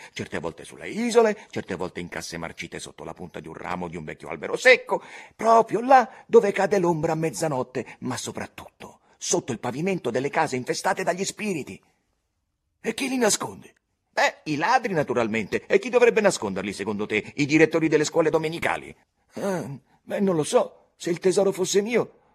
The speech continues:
mica lo nasconderei. Eh, lo spenderei. Eh, e mi darei la pazza gioia." <laughs> "Eh, anch'io. Ma i ladri non la pensano così. Lo nascondono sempre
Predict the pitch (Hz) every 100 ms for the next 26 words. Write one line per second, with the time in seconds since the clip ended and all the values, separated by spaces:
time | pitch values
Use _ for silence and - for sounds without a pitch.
0 | _ - 214 202 180 165 - 165 143 135
1 | 202 139 - _ _ - 247 165 180 185
2 | - 196 196 208 202 135 - _ 233 202
3 | - 202 226 220 220 214 208 202 196 139
4 | 151 175 220 139 - - 160 - 180 175
5 | - _ _ - 110 127 123 120 - 151
6 | 147 135 _ _ _ _ _ _ - 98
7 | 123 135 143 135 147 143 156 147 156 151
8 | 147 147 160 156 156 123 123 _ _ _
9 | _ _ _ 95 95 95 - 131 107 101
10 | - 180 214 196 208